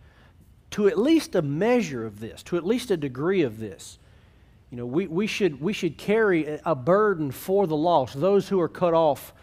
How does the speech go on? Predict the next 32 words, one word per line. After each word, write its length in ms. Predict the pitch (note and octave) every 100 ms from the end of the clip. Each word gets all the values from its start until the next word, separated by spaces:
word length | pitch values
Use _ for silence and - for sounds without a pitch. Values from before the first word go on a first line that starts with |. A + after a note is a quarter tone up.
| - - -
from 260 | - E3
Christ, 320 | C#3+ E3+ D3+
those 200 | F3+ G3
who 120 | G3 G#3
have 160 | F#3
not 260 | D#3 E3+ D#3
come 240 | F3+ F#3+
to 80 | E3
the, 240 | C#3 A#2+ A2 - - - -
to 100 | -
the 80 | D#3
knowledge 380 | D3+ D#3 D3 C3+
of 80 | C3
the 80 |
truth 440 | B2+ - E3 A#2+ -
just 300 | C3+ A#2+ -
yet. 200 | A2 E2+ _ _ - - - - - - - _ _ _ _ _ -
Okay, 260 | F#3 F3+ G3+
skip 260 | - C4
ahead 260 | A#3+ G#3+ G#3
to 120 | F3+
chapter 420 | E3 G#3 F#3+ F#3
ten, 320 | D3 F#3 E3+ B2+
Romans 340 | D3 D#3+ D3
ten 280 | - E3+ D#3
one. 300 | C#3+ A2 F2 - _ - _ _ _ - - _ _ _ - - - - -
He 120 | E3
keeps 260 | - F3+ -
talking 340 | F3 D#3 D3+
about 280 | C3+ C3+ B2+
this 180 | B2+ C#3
issue. 340 | B2 - F2+